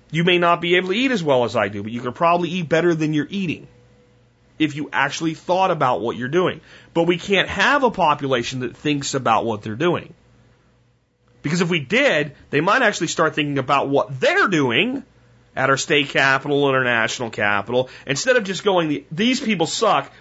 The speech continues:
we need these people to fix it," they might start going, "What the hell are all you people doing?"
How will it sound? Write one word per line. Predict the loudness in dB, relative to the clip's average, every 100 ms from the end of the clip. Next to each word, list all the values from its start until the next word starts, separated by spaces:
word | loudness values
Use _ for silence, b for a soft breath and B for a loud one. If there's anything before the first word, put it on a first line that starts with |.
| B
we | 0
need | 0 -2
these | -4 -4 -2
people | -2 -2
to | -2
fix | 0 -2 0
it," | -2 -2 -4 B B
they | 2
might | 0 0
start | -2 2
going, | 2 2
"What | 2
the | 0
hell | 2
are | 2 2
all | 2 2
you | 0 -2
people | -4 -4 -4
doing?" | -6 -10